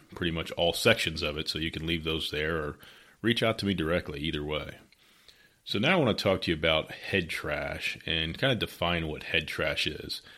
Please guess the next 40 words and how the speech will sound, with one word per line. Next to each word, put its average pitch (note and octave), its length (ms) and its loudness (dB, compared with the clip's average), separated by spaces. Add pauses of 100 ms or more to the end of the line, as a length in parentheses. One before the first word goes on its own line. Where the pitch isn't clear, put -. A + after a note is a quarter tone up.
(600)
I - 120 8
first D#3+ 320 6
learned F2+ 300 4
about D#2+ 340 2
this, D#2 480 0 (160)
uh, D2 380 -6
while E2 180 2
working E2 340 0
my D#2 140 -2
first - 400 -2
sales E2 320 2
job D2+ 340 0
for - 160 -8
a - 40 -10
company. D#2 640 -4 (480)
And F2 100 -4
basically B2+ 340 6
head F#2 220 4
trash D#2+ 540 2
is, D#2+ 640 0 (420)
you E2+ 100 -2
know, F2 100 2
when F2 100 2
you F2+ 80 2
come C#3 180 2
into G#2+ 240 4
a E2 60 2
new F2+ 160 4
situation, D#2+ 1040 0
you F2 100 -2
don't G2+ 140 0
have F2 240 0
any E2 160 0
preconceived E2 600 -2
notions, E2+ 640 -2
you - 100 -6
don't D#2+ 120 -2
have F2 140 2
any E2 160 0
expectations, F#2 960 0